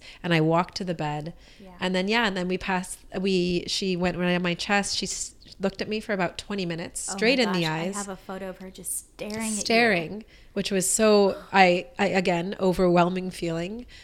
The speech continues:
Speaker 1: that it's really hard to describe. And then, um, umbilical cord, or the placenta comes out, Daniel cuts the umbilical cord, and then they did, um, skin on skin time with the father too, which I
Speaker 2: Oh,
Speaker 1: thought was
Speaker 2: that's
Speaker 1: so beautiful.
Speaker 2: Yeah, that was
Speaker 1: So
Speaker 2: beautiful.
Speaker 1: baby went on Daniel's chest for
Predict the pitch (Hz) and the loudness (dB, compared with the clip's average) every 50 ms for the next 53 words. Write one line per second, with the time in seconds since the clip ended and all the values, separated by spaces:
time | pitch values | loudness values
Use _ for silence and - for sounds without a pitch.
0 | - - - - 180 170 175 175 - - 190 185 175 175 165 175 175 170 180 175 | -20 -14 -6 -4 -2 -2 -2 -2 -4 -4 -2 -2 0 0 0 -2 -2 -4 -4 -4
1 | 180 175 - - - 160 156 160 175 185 202 - 185 180 180 180 175 180 185 190 | -4 -4 -2 -2 -2 0 0 2 0 0 0 -2 -2 0 0 0 0 0 0 -2
2 | 196 - - - - - - - - - - - - - 202 190 180 180 175 180 | -6 -8 -12 -16 -16 -16 -16 -16 -18 -20 -20 -8 -2 2 4 6 6 4 4 2
3 | 185 180 180 175 196 196 202 196 - 202 190 - - 202 190 185 180 180 180 180 | 0 0 2 4 4 4 4 2 0 -2 -2 0 0 2 2 4 4 4 4 2
4 | 180 175 185 190 - _ - - 185 175 165 185 175 175 170 - 202 190 - 196 | 2 0 -2 -8 -16 _ -6 -2 0 0 2 2 0 0 -2 -2 -6 -6 -4 -4
5 | 190 185 - 196 - 196 185 175 185 170 165 165 165 165 170 - - - 180 170 | -4 -2 -4 -4 -4 -4 -4 -2 0 0 0 0 0 0 -2 -4 -6 -4 -4 -2
6 | 175 180 170 - 180 175 - 185 170 170 175 175 165 - - 170 - - - 175 | -2 -2 -4 -4 -4 -4 -2 -4 -4 -2 -2 -4 -4 -4 -6 -8 -8 -4 -2 0
7 | 160 156 160 160 160 185 196 175 180 180 190 190 190 208 226 240 233 240 226 202 | 0 2 0 0 -2 -4 -4 -4 -2 -2 -2 -2 0 0 0 -2 0 -2 -2 -2
8 | 190 180 170 175 180 180 180 - - - _ - - - - - - 214 208 202 | -2 -2 -2 -4 -6 -8 -10 -12 -16 -20 _ -20 -18 -16 -12 -6 -4 -4 -2 -2
9 | 196 208 - - 208 196 196 190 196 185 185 180 - 180 - - 175 175 180 165 | -4 -6 -6 -6 -6 -6 -6 -6 -6 -6 -6 -8 -8 -10 -10 -8 -6 -6 -4 -4
10 | 160 156 - - 180 165 170 - 196 185 190 196 180 180 185 190 185 - - - | -4 -6 -6 -4 -4 -6 -4 -4 -6 -6 -4 -4 -4 -4 -4 -4 -2 -2 -2 0
11 | - - 185 180 175 180 180 170 170 185 - 170 - - 196 - - 208 190 190 | 0 0 0 0 0 0 0 -2 -2 -4 -6 -8 -8 -8 -10 -10 -12 -14 -14 -12
12 | 190 185 185 180 175 175 - - - - - 190 185 - - - 185 - - - | -12 -12 -12 -14 -16 -18 -20 -20 -18 -18 -16 -14 -14 -14 -14 -14 -10 -6 -4 -2
13 | 208 185 190 180 180 190 190 185 185 180 180 175 175 175 185 170 170 180 175 180 | 0 2 2 2 2 2 2 2 0 0 -2 -2 -2 -2 -2 -2 -2 -2 -2 -4
14 | - - - 190 180 - - - - 185 170 165 165 165 | -4 -4 -6 -6 -4 -6 -6 -6 -6 -4 -4 -4 -4 -4